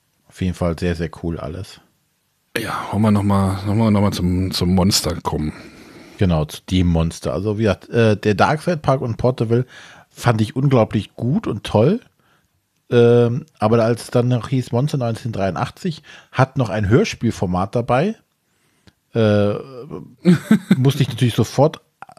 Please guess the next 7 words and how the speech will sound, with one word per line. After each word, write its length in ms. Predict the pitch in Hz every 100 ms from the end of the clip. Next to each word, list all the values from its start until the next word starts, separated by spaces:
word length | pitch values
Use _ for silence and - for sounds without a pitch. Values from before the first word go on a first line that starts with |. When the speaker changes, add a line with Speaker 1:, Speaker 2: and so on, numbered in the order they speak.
| _ -
Speaker 1:
reinspringen. 800 | - 98 135 - - 143 170 180 _ _ _ _ _ _ _ _ _ _ _ _ _ - 98
Und 140 | 90
das 200 | 98 -
fand 240 | - 117 104
ich 120 | 95
auch 140 | -
echt, 400 | - 98 - -